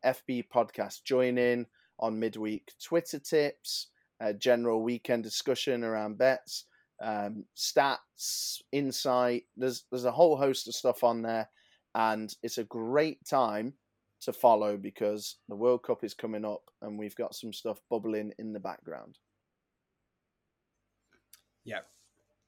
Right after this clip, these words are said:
Speaker 2: And, uh, yeah, if you enjoyed the show, guys, please give us a rating or review wherever you listen to your podcasts. And like Tom says, get in touch on social media. Send us in any bets that you've got on for the weekend and any winners that you get come, uh,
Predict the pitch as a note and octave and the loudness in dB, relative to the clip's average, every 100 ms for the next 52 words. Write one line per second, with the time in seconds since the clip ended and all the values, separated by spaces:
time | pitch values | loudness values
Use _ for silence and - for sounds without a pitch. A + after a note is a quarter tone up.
0 | - - _ A#2 A2 G#2+ G#2 F#2 A2 G#2+ | -14 -14 _ -6 -4 -4 -8 -8 -4 -2
1 | G#2+ - A#2+ A2 - A#2+ A#2 B2 A2+ A2 | -4 -4 -4 -4 -4 -4 -2 -4 -2 -2
2 | A#2+ A#2 A#2 A2 - A#2+ A#2 A2 - - | -2 0 0 -2 -6 -8 -6 -8 -10 -8
3 | A2+ A2 A2 A#2 A2 A2 A2 G#2 A2 A2+ | -8 -4 -2 -2 -2 -6 -8 -6 -6 -4
4 | A#2 A#2 A#2 A#2 A#2 - A#2+ A2+ B2 A#2+ | -2 -2 -4 -6 -6 -8 -8 -8 -8 -6
5 | A2+ - D3+ - D3 B2+ - A2+ G#2+ G2 | -4 -4 -4 -2 -4 -4 -8 -6 -8 -8
6 | - G2+ - G2+ - A#2 G2 - G#2 - | -10 -10 -8 -10 -6 -8 -8 -10 -12 -12
7 | G2+ - G#2 - G#2+ G#2+ G#2 G#2 - B2 | -10 -10 -10 -10 -10 -8 -8 -10 -6 -6
8 | A#2 G#2+ A2 G#2+ _ _ _ _ _ D3+ | -6 -6 -8 -10 _ _ _ _ _ 0
9 | D3 C3+ C3 - - B2 A#2 C3+ B2+ C3 | 0 2 0 -2 -6 -8 -4 -4 -2 -4
10 | B2 A#2 A#2 A#2 - A2+ A2 G#2 A2 G#2+ | -6 -6 -6 -6 -4 -4 -4 -8 -12 -12
11 | - A2 G#2+ A2 G#2+ G2 G#2 G#2 - A2 | -10 -10 -6 -6 -6 -8 -10 -8 -4 -4
12 | - _ B2 A#2 A#2 A#2 A#2+ | -6 _ -10 -6 -4 -4 -4